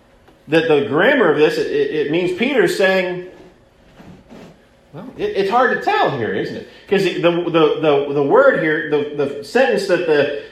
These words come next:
the tax collector says, "Does he not pay the tax?" And Peter says, "Yes." So I'm assuming he's saying he doesn't pay the tax,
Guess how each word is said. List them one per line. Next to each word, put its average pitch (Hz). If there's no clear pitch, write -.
the 165
tax 247
collector 156
says, 170
"Does 190
he 185
not 233
pay 147
the 139
tax?" -
And 185
Peter 240
says, 180
"Yes." 247
So 160
I'm 165
assuming 233
he's 180
saying 175
he 175
doesn't 180
pay 175
the 190
tax, -